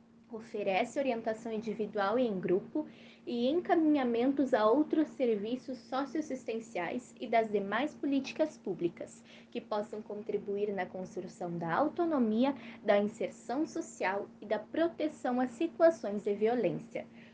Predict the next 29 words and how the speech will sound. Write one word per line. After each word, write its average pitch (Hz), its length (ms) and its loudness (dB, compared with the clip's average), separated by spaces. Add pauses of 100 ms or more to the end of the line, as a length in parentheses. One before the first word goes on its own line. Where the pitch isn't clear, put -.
(100)
O 220 60 -10
serviço 185 720 -6 (120)
deve 226 280 6
promover 220 520 0
o 277 60 4
acesso 226 480 2
à - 20 2
documentação 262 960 2
civil 190 540 0 (280)
e 247 120 2
a 214 80 4
espaços 285 640 -4
de 262 140 6
guarda 226 440 6
de 247 80 4
pertences, 190 880 0 (140)
de 196 80 -4
higiene 175 380 -2
pessoal 196 640 -2 (340)
e 349 100 0
de 320 120 4
alimentação. 214 800 2 (520)
O 220 40 -10
Centro 190 360 -8 (100)
pop 196 420 6
tem 226 200 -2
como 220 240 0
principal 208 560 2
objetivo 196 800 -2